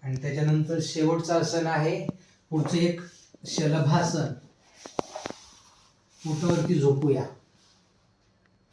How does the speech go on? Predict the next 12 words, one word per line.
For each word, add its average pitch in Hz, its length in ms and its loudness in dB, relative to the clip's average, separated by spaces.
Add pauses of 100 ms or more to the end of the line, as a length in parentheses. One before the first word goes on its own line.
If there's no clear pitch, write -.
(580)
टाचेला 165 380 0
टाच 160 320 0
जुळी, 170 200 4
अंगठ्याला 165 480 2
अंगठा 156 240 0
जुळला, 143 460 0 (500)
हात 160 320 -4
शरीराच्या 160 440 0
लगत, 156 520 0 (1200)
तळहात 160 320 0
वरच्या 156 360 2
दिशेनं. 131 400 -4